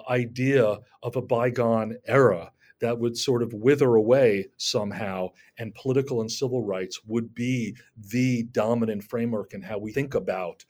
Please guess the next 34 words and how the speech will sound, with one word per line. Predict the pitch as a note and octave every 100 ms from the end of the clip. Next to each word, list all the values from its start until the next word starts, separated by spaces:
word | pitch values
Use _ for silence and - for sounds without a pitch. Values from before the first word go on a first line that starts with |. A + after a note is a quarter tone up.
| -
uh, | G2 -
protecting | - B2 B2 - A#2
fundamental | A2+ A2 A2 G#2+ G2+ A2
freedoms. | - A3+ C#3+ - - -
And | C3+ C#3+
I |
think | C#3 E3+ D#3+
it | E3
was | F3 F3
a | F3 F3+
massive, | E3 E3+ G3+ A#3 - - G2 - _ _ C3+
massive, | D#3+ G#3 A3 F#3 - F#2+ F#2 - _ _ _ _
uh, | B2+ A#2+ A#2
failure | - - F#3 G3+ B2 F#2 F2 _ _ B2+
on | A#2+
the |
part | - C#3 B2+
of |
the | D3+
West. | D#3+ A#2
I |
remember | A#2+ B2 D3 F3 C#3+ A#2 - _ _ _ _ _
David | - A2+ B2 F#2+
Rieff | A2 D#3 E3+ - - _ _ _ _
saying | - - B2+ C3+ C3+
to | C3+
me, | A#2 G#2 F#2+ F#2+ F#2 _ _ -
David | A2+ G#2
Rieff | A2 A2 G#2
was | E2
a | F#2 F2 _ _
writer, | G2+ G2 G2 F#2+
social | - A2+ G2+ A2+
critic | - - G2+ F#2+ -